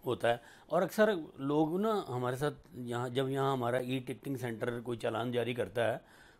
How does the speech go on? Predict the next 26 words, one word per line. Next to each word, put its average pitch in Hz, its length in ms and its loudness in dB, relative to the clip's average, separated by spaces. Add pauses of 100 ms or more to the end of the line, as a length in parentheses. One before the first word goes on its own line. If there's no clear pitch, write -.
(100)
तो 139 80 -4
लोग 139 240 2
कहते 151 240 2
हैं 180 100 2
कि 180 220 4
"यार, 139 140 6
ये 175 120 0
मैं 170 140 0 (140)
तो, 170 100 0
मैं, 147 400 -2 (220)
मैं 120 260 -2
तो 143 100 -2
दुरुस्त 127 300 -2
खड़ा 127 180 2
हूँ", 107 160 0 (520)
लेकिन 143 180 2
उनको 151 180 4
पता 143 240 4
नहीं 147 160 2
है 151 100 2
कि 175 60 2
हमारे 139 460 2
ट्रैफिक 127 380 -4
के 151 80 0
एल्गोरिदम 123 460 0
में 139 300 0